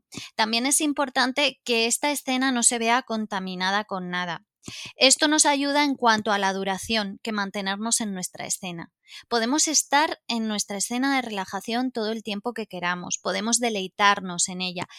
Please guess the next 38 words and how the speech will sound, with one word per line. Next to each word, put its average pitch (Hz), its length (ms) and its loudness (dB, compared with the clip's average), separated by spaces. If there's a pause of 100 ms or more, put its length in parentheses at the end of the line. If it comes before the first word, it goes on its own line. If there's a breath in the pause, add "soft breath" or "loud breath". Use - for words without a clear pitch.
(180 loud breath)
pero 254 160 6
no 254 120 6
es 262 80 4
recomendable 285 760 4
que 277 140 0
si - 120 0
empiezan 247 460 2
a 262 80 4
entrar 247 480 6
ya 240 200 6
determinados 208 680 -2
pensamientos 233 720 -2
relacionados 196 600 0
con 196 160 -6
mi 180 120 -8
día 175 180 -6
a 175 60 -2
día, 226 340 4
con 180 420 -6
problemas, 226 760 2
con 202 180 -4
preocupaciones, 240 800 -2 (440 loud breath)
se - 160 4
vea 247 200 8
contaminada 208 640 2
por 202 200 -4
ellos, 185 380 -4
con 220 160 2
lo 202 120 0
que, 196 100 -6
por 233 220 -2
tanto, 247 420 0
quizás 208 440 -2
sea 208 280 0
el 214 60 -4
momento 202 440 -4
de 202 120 -4
salirse 175 600 -4